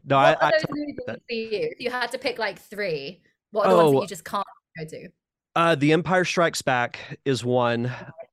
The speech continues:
Speaker 1: Um, let's see.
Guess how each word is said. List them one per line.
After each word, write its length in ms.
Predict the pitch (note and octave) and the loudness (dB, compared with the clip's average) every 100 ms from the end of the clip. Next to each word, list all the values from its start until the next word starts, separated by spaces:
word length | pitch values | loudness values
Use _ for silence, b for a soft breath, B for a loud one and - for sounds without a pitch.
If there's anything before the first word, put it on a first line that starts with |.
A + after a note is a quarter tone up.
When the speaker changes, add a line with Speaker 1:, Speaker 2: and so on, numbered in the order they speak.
| - | 0
Speaker 1:
Um, 600 | C3+ C3+ C3 C3+ C3 B2+ - - - _ _ _ _ _ _ _ _ _ _ _ _ _ _ _ _ _ | 2 4 2 0 -2 -6 -16 -16 -18 _ _ _ _ _ _ _ _ _ _ _ _ _ _ _ _ _
let's 200 | C3+ C3 | -6 -4
see. 680 | - - C3 B2 A#2 A2+ G#2+ | -2 -2 0 0 0 -2 -4